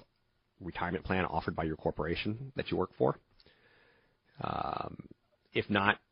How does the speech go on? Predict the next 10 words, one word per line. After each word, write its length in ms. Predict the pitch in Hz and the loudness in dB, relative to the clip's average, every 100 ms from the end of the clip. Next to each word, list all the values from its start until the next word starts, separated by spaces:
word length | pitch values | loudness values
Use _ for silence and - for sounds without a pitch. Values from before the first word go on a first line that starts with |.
| _ _ _ - | _ _ _ -6
if 100 | 101 | 4
you're 100 | 101 | 4
an 60 | |
independent 320 | 101 90 87 | 4 2 0
contractor, 400 | - 87 101 - | 0 2 2 2
then, 100 | 87 | 2
like, 180 | 80 76 | 0 -4
a 40 | - | -6
sep 320 | - 87 - | 2 2 4
ira 400 | 80 87 95 | 2 4 4